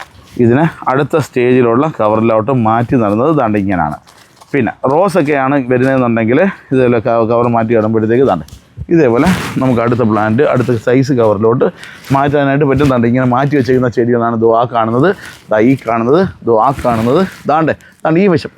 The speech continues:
ഈ വശം, ദാ ഈ കാണുന്നത്, ദാണ്ടെ ഇത്രയും സിമ്പിളായിട്ട് നമുക്ക് ഇങ്ങനെ ഉണ്ടാക്കിയെടുക്കാൻ പറ്റും. ഇതിൻ്റെ അടുത്ത, ഇതിനകത്ത് വെച്ച് ഒരു ഒന്നൊന്നര മാസം കഴിയുമ്പോഴത്തേക്ക് ഇതിനെ അടുത്ത സ്റ്റേജിലുള്ള അടുത്ത കവറിലോട്ട് മാറ്റി നടാനായിട്ട് സാധിക്കും.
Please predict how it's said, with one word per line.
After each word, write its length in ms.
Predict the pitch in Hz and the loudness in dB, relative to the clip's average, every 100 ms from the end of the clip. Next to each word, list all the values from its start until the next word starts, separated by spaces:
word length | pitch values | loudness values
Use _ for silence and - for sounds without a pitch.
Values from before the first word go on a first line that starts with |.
| 156 | 0
ഈ 40 | 156 | 0
വശം, 180 | 110 - 127 | 0 -2 -4
ദാ 80 | 104 - 185 | -4 -2 -2
ഈ 40 | 151 | 0
കാണുന്നത്, 320 | 117 95 92 90 - - - | -2 -2 -6 -10 -18 -20 -4
ദാണ്ടെ 200 | 160 104 - 196 | -2 -2 -6 -4
ഇത്രയും 720 | - 220 208 214 214 214 214 175 | 0 2 4 6 6 4 4 2
സിമ്പിളായിട്ട് 600 | 170 175 190 180 156 151 143 | 0 0 0 2 2 0 0
നമുക്ക് 180 | 131 139 | -2 -2
ഇങ്ങനെ 180 | 131 131 | -2 -2
ഉണ്ടാക്കിയെടുക്കാൻ 400 | 113 120 117 110 113 | -2 -2 -2 -4 -8
പറ്റും. 140 | 127 123 | -8 -4
ഇതിൻ്റെ 180 | 117 110 | -2 -2
അടുത്ത, 260 | 113 143 123 - - - | -2 -4 -4 -6 -10 -2
ഇതിനകത്ത് 380 | 165 190 156 147 | 0 0 0 0
വെച്ച് 200 | 123 - 208 151 | 0 2 2 2
ഒരു 100 | 139 | 2
ഒന്നൊന്നര 260 | 127 131 127 120 | 0 -2 -2 -2
മാസം 240 | 113 139 | -4 -4
കഴിയുമ്പോഴത്തേക്ക് 480 | 120 120 123 117 120 117 | -4 -2 -2 -2 0 0
ഇതിനെ 160 | 127 120 | 0 0
അടുത്ത 280 | 131 156 214 185 | 0 0 0 -2
സ്റ്റേജിലുള്ള 480 | 143 127 113 123 123 127 | 2 2 2 2 2 0
അടുത്ത 360 | 143 165 - 226 - _ 127 | 0 -2 -2 -2 -2 _ 0
കവറിലോട്ട് 440 | 123 123 120 131 120 | 0 0 -2 -2 -4
മാറ്റി 240 | 117 120 147 | -4 -4 -4
നടാനായിട്ട് 420 | 113 113 110 113 - | -2 0 -2 -4 -2
സാധിക്കും. 400 | 107 110 135 208 | 0 2 2 0